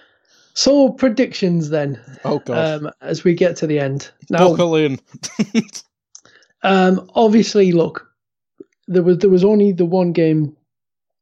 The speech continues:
Speaker 1: um, in March in the Premier League, so let's get that one done first. So at the top,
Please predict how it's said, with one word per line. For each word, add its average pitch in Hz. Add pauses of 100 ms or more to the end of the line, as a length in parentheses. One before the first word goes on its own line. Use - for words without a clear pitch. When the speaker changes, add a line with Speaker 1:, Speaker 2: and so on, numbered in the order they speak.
(580)
Speaker 1:
um, 147
in 151
March 147 (440)
in 151
the 147
Premier 147
League, 139
so 175
let's 208
get 214
that 175
one 170
done 160
first. - (400)
So 165 (420)
at 190
the 185
top, 240